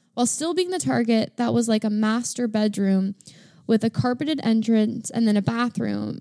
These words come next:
But it was circular, and on the other side of it, it was another bedroom, almost like it was mirrored master bedrooms.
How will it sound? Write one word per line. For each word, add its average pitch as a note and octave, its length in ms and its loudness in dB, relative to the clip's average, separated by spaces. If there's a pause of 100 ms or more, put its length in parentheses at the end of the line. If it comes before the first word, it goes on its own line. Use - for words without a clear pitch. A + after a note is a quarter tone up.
But A#3 220 0
it - 100 2
was B3 140 2
circular, C4+ 640 -2
and A#3 160 -2
on A3+ 100 0
the A3 160 -2
other D4 240 -2
side A#3 220 -2
of G#3+ 100 0
it, G#3+ 180 -2
it - 40 -4
was G#3 160 0
another A3+ 300 0
bedroom, F#3+ 460 0
almost A3+ 300 2
like G#3+ 160 -2
it G3+ 40 -4
was G3 120 -2
mirrored G#3 560 0
master F#3 400 -6
bedrooms. - 580 -10